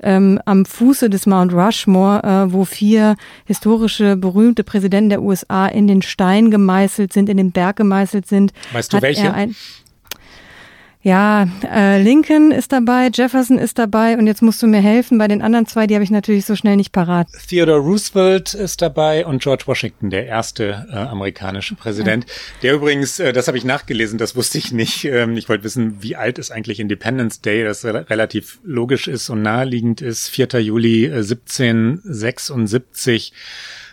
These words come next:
Speaker 2: wurde die Unabhängigkeit der Vereinigten Staaten erklärt, als sich die damaligen, damals dreizehn Kolonien von, äh, von den Briten lossagten und zum ersten Mal Vereinigte Staaten von Amerika genannt wurden.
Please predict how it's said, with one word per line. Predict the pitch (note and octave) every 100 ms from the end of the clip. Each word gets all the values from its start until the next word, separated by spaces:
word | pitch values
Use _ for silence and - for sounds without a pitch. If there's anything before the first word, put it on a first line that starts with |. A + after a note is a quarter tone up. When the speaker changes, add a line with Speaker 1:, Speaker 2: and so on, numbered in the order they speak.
| _ _ - -
Speaker 2:
wurde | G#2+ A2+ A2+
die | G#2 C3+
Unabhängigkeit | C3 B2+ A2+ A2 G#2+ - A2 G#2+
der | A2
Vereinigten | A2+ G2+ G#2+ -
Staaten | G#2 - A2 -
erklärt, | G#2+ G#2 G#2+ G#2
als | A2+ -
sich | G2+
die | G2+
damaligen, | G2+ G#2 G#2 G#2 B2
damals | G#2 G#2+ G2+ - - -
dreizehn | - F#2+ C3 - - C#3 A#2+ A2+
Kolonien | - A2 G#2+ G#2+ A2 A#2 A2+
von, | G2+ - G#2+ G#2 G#2 G#2 C3+
äh, | A2 F#2+
von | A2
den | G#2 G2
Briten | A2 - A#2+
lossagten | G2 G2+ - G#2 F#2+ - - C3+ E3+
und | D3+ -
zum | A2
ersten | A#2+ G2+ - -
Mal | G#2 G2+
Vereinigte | G2 - A2 A#2+ A#2 A#2 A2 -
Staaten | G#2+ - G2+ - G#2
von | - G#2
Amerika | G2+ G#2 B2 A2+ G2+ G2
genannt | G2 F#2 G2 -
wurden. | G#2 G#2